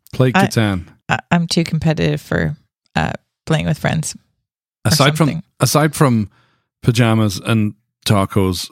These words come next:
Speaker 1: we had a great Thanksgiving, if Thanksgiving was just nonstop rest.
Speaker 2: Yes, but the one thing I've noticed is, and I've noticed this before, I think I think we go at such a pace that when we actually stop for a whole day,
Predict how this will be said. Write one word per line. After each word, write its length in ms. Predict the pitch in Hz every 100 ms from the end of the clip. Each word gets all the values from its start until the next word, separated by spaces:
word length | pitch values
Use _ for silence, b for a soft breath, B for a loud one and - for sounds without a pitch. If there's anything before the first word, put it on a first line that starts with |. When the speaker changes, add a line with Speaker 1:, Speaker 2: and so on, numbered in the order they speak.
| -
Speaker 1:
we 80 |
had 80 | 120
a 40 | 104
great 240 | 110 104
Thanksgiving, 560 | 104 95 - 92 90 -
if 100 | -
Thanksgiving 540 | - 107 95 107 92 95
was 100 | 87
just 140 | 90
nonstop 460 | 95 87 - 92 95
rest. 480 | 90 85 - - B B B B B
Speaker 2:
Yes, 340 | 240 269 175
but 240 | - 202 202
the 80 | 208
one 180 | 247
thing 140 | 294 262
I've 160 | 208
noticed 400 | 175 175 170 165
is, 200 | 147 147 -
and 80 | 214
I've 120 | 262
noticed 320 | 320 381 339
this 160 | 202 185
before, 560 | 190 - 165 156 131 147 b b b b b _
I 140 | 196 196
think 580 | - 226 247 269 - - _ _ -
I 120 | 196
think 200 | 262 254
we 100 | 269
go 160 | 214
at 120 | 196 139
such 220 | 185 -
a 40 |
pace 680 | 180 202 175 131 180 - - -
that 120 | 180
when 160 | 170 170
we 140 | 170
actually 520 | - 190 - 180 175
stop 640 | 170 - - 147 156 196
for 160 | - 175
a 40 |
whole 320 | 156 - 160 156
day, 460 | 151 143 190 240